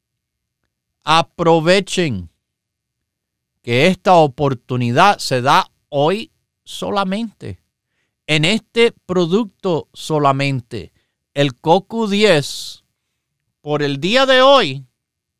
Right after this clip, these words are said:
está al veinticinco por ciento de descuento. ¿Ok?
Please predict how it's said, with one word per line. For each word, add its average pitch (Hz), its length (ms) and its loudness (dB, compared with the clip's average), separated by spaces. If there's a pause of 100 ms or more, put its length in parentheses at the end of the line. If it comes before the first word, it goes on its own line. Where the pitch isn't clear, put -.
(1160)
está 151 520 2
al 147 260 -4
veinticinco 131 920 -4
por 139 200 -6
ciento 131 580 -4
de 117 140 -4
descuento. 110 720 -10 (1000)
¿Ok? 143 260 -6